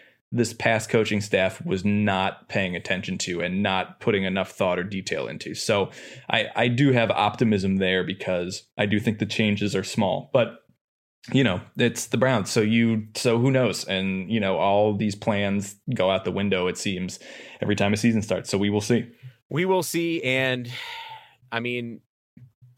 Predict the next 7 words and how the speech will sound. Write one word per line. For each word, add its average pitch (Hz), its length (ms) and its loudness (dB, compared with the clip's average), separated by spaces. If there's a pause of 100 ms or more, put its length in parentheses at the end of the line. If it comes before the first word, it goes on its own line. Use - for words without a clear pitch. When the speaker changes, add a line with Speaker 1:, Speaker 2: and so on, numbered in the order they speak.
(1080)
Speaker 2:
I, 127 140 0
okay, 85 440 -6
we 135 120 -10
just 160 140 -8
have 131 160 -2
to, - 80 -10
like, 120 260 -6